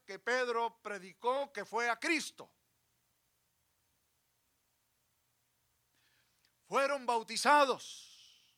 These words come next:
Aquí llevamos dos medios de gracia, si usted no se dio cuenta. Primero, la exposición de la palabra a través de la prédica de Pedro.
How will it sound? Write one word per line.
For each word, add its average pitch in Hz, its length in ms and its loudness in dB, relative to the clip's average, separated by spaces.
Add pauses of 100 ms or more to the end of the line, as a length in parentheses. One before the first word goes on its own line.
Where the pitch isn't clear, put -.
(520)
Aquí 208 200 -12
llevamos 214 360 -2
dos 202 160 -4
medios 196 280 -8
de 170 80 -6
gracia, 170 420 -6
si 160 100 -18
usted 170 200 -14
no 156 100 -18
se 147 140 -14
dio 143 140 -14
cuenta. 127 360 -20 (500)
Primero, 196 460 -8 (340)
la 202 100 -6
exposición 220 760 -6
de 233 100 0
la 226 140 2
palabra 214 560 0 (600)
a 175 100 -8
través - 760 -4 (380)
de 165 100 -6
la 175 120 -4
prédica 202 420 -4
de 190 100 -6
Pedro. 175 440 -2